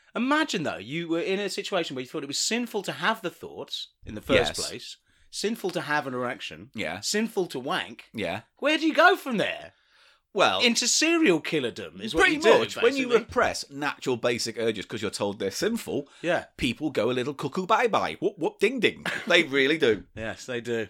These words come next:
Speaker 2: And sometimes they express it via, I don't know, you know, uh, self-flagellation or some kind of martyrism,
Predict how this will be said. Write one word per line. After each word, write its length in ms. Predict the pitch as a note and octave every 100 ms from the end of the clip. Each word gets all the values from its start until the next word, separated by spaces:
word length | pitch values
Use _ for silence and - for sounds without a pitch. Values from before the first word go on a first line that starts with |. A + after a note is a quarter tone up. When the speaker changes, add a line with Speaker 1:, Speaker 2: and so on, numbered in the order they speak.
| -
Speaker 2:
And 160 | D#3
sometimes 480 | - F3+ D#3+ D3+ C#3
they 120 | C#3
express 460 | B2+ - - A#2 -
it 180 | G#2+ G2+
via, 400 | A2+ G2+ G2 F#2+
I 180 | F#2+
don't 100 | F2+
know, 340 | F#2 F#2 F#2 F#2+
you 100 | A2+
know, 220 | F#2+ F2 F2
uh, 280 | F2+ F2
self-flagellation 1080 | F2+ - F#2 - F#2 F2+ F#2 G2+ G2 G#2+ F#2+ - -
or 100 | F2
some 140 | G#2
kind 140 | G2 F2+
of 40 |
martyrism, 800 | G2 G#2+ G2+ - A#2+ A2+ C3+ B2+